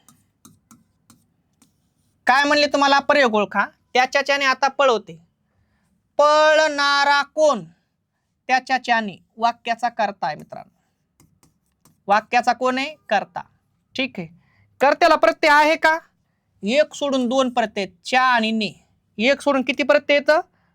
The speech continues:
दोन. कर्त्याला प्रत्यय आहे, कधीच कर्तरी प्रयोग होणार नाही. विषय कर्तरी प्रयोगाचा मिटला मित्रांनो. ठीक आहे, काय पळते?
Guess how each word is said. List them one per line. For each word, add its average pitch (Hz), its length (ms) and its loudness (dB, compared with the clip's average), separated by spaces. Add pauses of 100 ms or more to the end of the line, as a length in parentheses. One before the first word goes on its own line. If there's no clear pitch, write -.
(120)
दोन. 190 400 2 (420)
कर्त्याला 277 440 2
प्रत्यय 277 460 0
आहे, 233 340 0 (1040)
कधीच 247 340 -2
कर्तरी 233 360 -2
प्रयोग 208 280 -4
होणार 190 280 -2
नाही. 165 160 -14 (100)
विषय 214 260 -2 (180)
कर्तरी 240 300 0
प्रयोगाचा 196 380 -2
मिटला 240 280 -2
मित्रांनो. 165 380 -10 (540)
ठीक 269 240 -6
आहे, 156 80 -12 (1700)
काय 294 180 4
पळते? 311 500 2